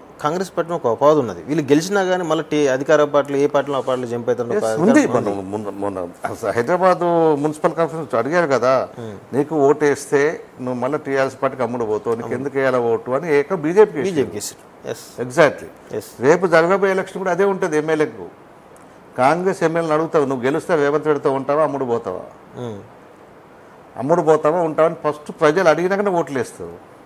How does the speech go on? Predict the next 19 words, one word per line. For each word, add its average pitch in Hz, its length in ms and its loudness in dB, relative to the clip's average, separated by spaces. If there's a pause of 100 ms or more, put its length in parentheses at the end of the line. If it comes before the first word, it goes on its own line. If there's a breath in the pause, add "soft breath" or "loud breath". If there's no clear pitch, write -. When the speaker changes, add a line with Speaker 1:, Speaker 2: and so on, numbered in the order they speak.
(120)
Speaker 1:
Hmm. 117 160 -8 (480 loud breath)
Speaker 2:
అలాంటి 190 240 2
క్యాండిడేట్లే 185 380 -2
పెడతాం, 113 420 -8
రేవంత్ 147 260 0
రెడ్డితో 165 240 0
ఉండే 151 160 -2
క్యాండిడేట్లే 165 380 -4
పెడతాం. 107 340 -8
ఇప్పుడు - 240 -20 (300)
Speaker 1:
Hmm. 117 180 -10 (680)
Speaker 2:
అమ్ముడు 147 180 0
పోయే 180 140 2
క్యాండిడేట్ 175 380 -2
మేము 160 120 -2
ఎందుకు 165 140 -6
టికెట్ 151 240 -8
ఇస్తాం? 147 240 -14 (300)
Speaker 1:
Hmm. 113 180 -14